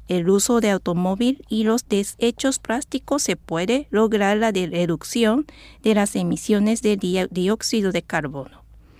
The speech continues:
Además de estas iniciativas, nuestro objetivo es crear una sociedad descarbonizada, aplicando el modelo de Misonokuchi a otras áreas,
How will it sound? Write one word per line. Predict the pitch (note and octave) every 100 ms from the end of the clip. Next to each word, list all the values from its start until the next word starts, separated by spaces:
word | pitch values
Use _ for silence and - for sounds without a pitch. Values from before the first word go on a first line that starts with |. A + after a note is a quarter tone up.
| - - -
Además | - A3+ A#3 A#3 B3 -
de |
estas | B3 - A3 G3+
iniciativas, | F#3 F3+ E3 D#3 F3+ F#3+ A3 -
nuestro | F3+ D#3+ - E3
objetivo | C#3 D3+ - F#3 G3 A3+
es | - G3+ -
crear | - F3 D#3 G3+ E3+ - - -
una | A#3 C4+
sociedad | A3 F#3+ - D#3 D#3+ F#3+ - - -
descarbonizada, | A3+ B3+ - A3 F3+ E3 D3+ - D#3 D3+ A#3+ - - -
aplicando | A3 - F3+ A3+ B3
el | D4
modelo | A#3 G3 G3 G#3 A#3+
de | A#3
Misonokuchi | F#3+ F#3+ F3 D#3 D3 F#3 - A3+ -
a | G3 -
otras | G3 - A3 A#3+ A3
áreas, | G3+ F#3 G#3+ D#4 -